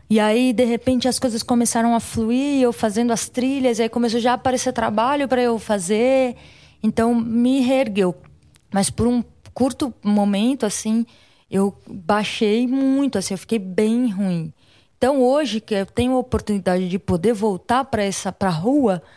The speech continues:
eu tento fazer com, com, assim, com uma força maior, sabe? Porque pra gente que ama tocar,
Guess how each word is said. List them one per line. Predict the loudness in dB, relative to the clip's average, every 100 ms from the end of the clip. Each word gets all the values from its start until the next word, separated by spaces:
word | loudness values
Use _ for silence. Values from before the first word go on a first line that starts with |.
| _ _ -4
eu | -4
tento | 0 -2
fazer | -2 -2 -2
com, | -2 -2 0 -2 -2 -8 _
com, | -4
assim, | -2 -2
com | 0
uma | 0 0
força | -2 -2 -2 -2
maior, | 0 2 2 0 -2
sabe? | -4 -4 -6 -10 _ _ _ _ -8
Porque | -6 -4 -2 0 0 -2 -6 _ _ _ 0
pra | 0
gente | 2 0 0 0 -2
que | -8 -4 0
ama | 0 0 -4
tocar, | -6 -10 -6 -2 0 0 -4